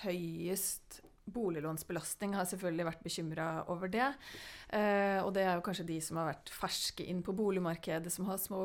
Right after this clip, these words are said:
barn. Eh, men vi ser jo også at i for eksempel inkassostatistikken da, at det tyder på at leietakere ikke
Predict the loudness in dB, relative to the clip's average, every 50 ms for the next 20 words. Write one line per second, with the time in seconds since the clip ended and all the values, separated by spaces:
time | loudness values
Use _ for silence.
0 | 2 4 4 4 6 6 4 4 2 2 0 -2 -2 0 0 2 2 4 4 2
1 | 2 2 2 2 2 2 0 0 0 0 2 2 2 2 0 -2 -4 -4 -2 -2
2 | -2 0 0 -2 -2 -4 -8 -10 -8 -8 -8 -6 -6 -4 -2 0 -2 -2 -4 -6
3 | -6 -6 -6 -6 -6 -6 -4 -4 -2 -2 -2 -2 -4 -4 -6 -6 -6 -6 -8 -8
4 | -6 -8 -10 -10 -8 -12 -10 -10 -12 -12 -6 -4 -2 2 4 6 6 6 4 0
5 | -2 -4 -8 -6 -4 -4 -2 -4 -4 -2 -2 -2 -2 -2 -4 -6 -4 -2 0 0
6 | 0 0 -2 -4 -6 -8 -10 -10 -10 -10 -10 -12 -12 -10 -8 -8 -8 -10 -10 -18
7 | -18 -18 -16 -18 -18 -18 -18 -12 -6 -2